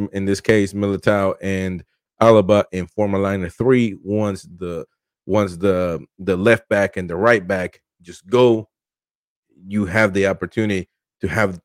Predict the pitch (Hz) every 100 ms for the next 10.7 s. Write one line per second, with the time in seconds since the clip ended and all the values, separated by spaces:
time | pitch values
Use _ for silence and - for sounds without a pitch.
0 | 90 98 - 110 95 104 107 87 - 135
1 | 127 104 - 110 117 110 - 87 - 139
2 | - 85 - _ _ _ - 82 - -
3 | 147 104 80 - 80 80 - _ _ 87
4 | 107 104 110 104 104 90 110 107 92 95
5 | 127 117 95 - _ _ - 95 117 123
6 | 117 123 120 113 120 117 104 120 104 113
7 | - 113 92 - 123 123 110 104 - 110
8 | 101 107 104 85 - 110 101 95 87 95
9 | 92 82 82 107 107 _ - 92 85 101
10 | 95 - 92 98 98 90